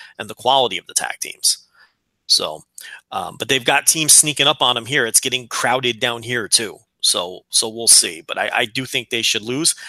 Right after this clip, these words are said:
I like your idea. Maybe they lose and maybe they just, they ditch Paul Ellering. You know, they beat him up and, and then maybe that opens the door for Paul Ellering taking on another team.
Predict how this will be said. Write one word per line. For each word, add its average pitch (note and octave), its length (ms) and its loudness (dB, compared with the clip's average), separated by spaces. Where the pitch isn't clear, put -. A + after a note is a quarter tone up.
I - 60 0
like G3+ 240 2
your G#3+ 140 4
idea. G#2 380 -2
Maybe C3+ 200 0
they D#3 120 4
lose C#3+ 320 2
and C3+ 80 2
maybe C#3 220 0
they C3 140 0
just, B2 260 2
they A#2+ 140 -4
ditch C3 320 -2
Paul C3 240 2
Ellering. B2+ 340 0
You A2+ 60 -16
know, A#2 100 -10
they A2 220 -12
beat C3 140 -2
him A#2 80 -6
up C3 240 2
and, A2 160 -6
and C3+ 100 2
then C3 160 0
maybe C3+ 240 0
that C3+ 180 2
opens C3 260 0
the A#2+ 60 0
door C3 200 0
for A#2 140 -6
Paul C3+ 260 2
Ellering C3+ 360 0
taking C3 360 -2
on B2 160 0
another C#3 400 0
team. G#2+ 420 -2